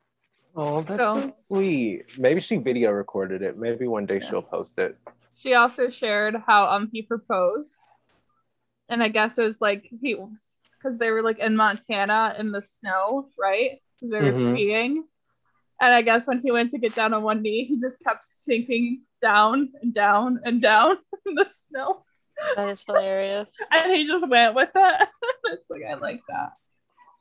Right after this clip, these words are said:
Speaker 2: He's just like, "Hey." Yeah. Um, also,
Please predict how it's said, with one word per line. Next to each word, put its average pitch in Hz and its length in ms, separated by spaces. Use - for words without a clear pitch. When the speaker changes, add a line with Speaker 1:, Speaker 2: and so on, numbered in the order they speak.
Speaker 2:
He's 311 160
just 320 180
like, 294 180
"Hey." 247 360
Yeah. 330 220
Um, 226 240
also, 220 600